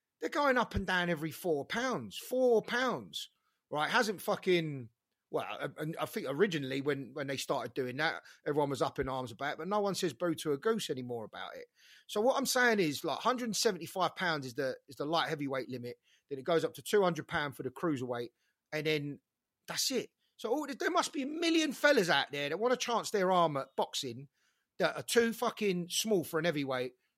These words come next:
too big to, to be a, a cruiserweight, right? Must be a million fellas out there. So they go, go in the gym, uh, try and do a weight cut or whatever, and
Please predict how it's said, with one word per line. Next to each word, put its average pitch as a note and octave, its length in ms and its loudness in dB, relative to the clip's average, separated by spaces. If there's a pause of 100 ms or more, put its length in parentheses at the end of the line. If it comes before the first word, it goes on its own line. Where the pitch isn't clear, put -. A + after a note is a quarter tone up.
(140)
too F#3+ 160 2
big D#3+ 320 0 (320)
to, D#3 140 2
to - 180 0
be D3+ 200 2
a, C#3+ 160 2
a C#3 60 -4
cruiserweight, B2 580 -4 (200)
right? D#3+ 220 2 (640)
Must B3 240 0
be A#3 100 4
a G3 60 8
million G3+ 320 6
fellas D3 300 0
out C3+ 160 0
there. C3 80 -8
So D#3 160 0
they D3+ 100 2
go, E3 220 -4
go B3 200 6
in G#3 80 6
the E3+ 60 2
gym, E3 380 2 (600)
uh, C3 100 -8
try G#3+ 220 2
and E3 80 2
do E3+ 140 6
a D#3 40 8
weight D#3 320 2
cut D#3 240 0
or D3+ 80 -2
whatever, D3 580 0
and A#2+ 240 -6